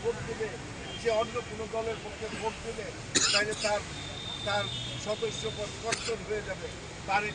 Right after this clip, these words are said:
রহমান কতটা উদার, উনি বলেছেন, "No, বিএনপি থেকে নির্বাচিত হলেও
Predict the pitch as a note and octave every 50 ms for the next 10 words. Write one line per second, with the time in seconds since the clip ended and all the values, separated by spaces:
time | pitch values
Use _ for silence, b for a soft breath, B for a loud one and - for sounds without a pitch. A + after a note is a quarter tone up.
0 | - - F#3+ F3 F3 G3+ G3+ F#3+ - - - G#3 G#3+ - A3+ A3+ A3 A3+ A3+ A3
1 | A3+ B3 B3 A#3+ A#3+ A#3+ A3+ G#3+ G3 - - - - - - - A#3 A#3 A#3 A3+
2 | A3+ A#3 A3+ A3+ - G#3+ A3 G#3 G3+ - C#4+ D4 D4+ C#4+ C4+ A#3+ - - - -
3 | - - - - - - B3 B3 B3+ B3+ B3+ - - C4 B3 A3+ - A#3+ A3+ A#3+
4 | A#3+ A3+ - - - - C4 B3 A#3+ - - - A#3+ A3 A3 A#3 B3 B3+ B3+ A3+
5 | G3